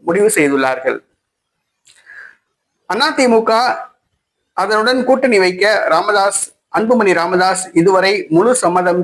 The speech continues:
தெரிவிக்கவில்லை. அப்படி இருக்கும் பொழுது அன்புமணி ராமதாஸ் நடத்துகிற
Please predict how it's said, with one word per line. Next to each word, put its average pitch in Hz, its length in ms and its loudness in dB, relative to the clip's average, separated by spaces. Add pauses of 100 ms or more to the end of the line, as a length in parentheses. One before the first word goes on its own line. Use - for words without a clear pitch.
தெரிவிக்கவில்லை. 151 600 0 (480)
அப்படி 214 320 -2
இருக்கும் 214 280 0
பொழுது 156 300 0 (800)
அன்புமணி 269 480 0
ராமதாஸ் 214 480 -2 (120)
நடத்துகிற 180 400 0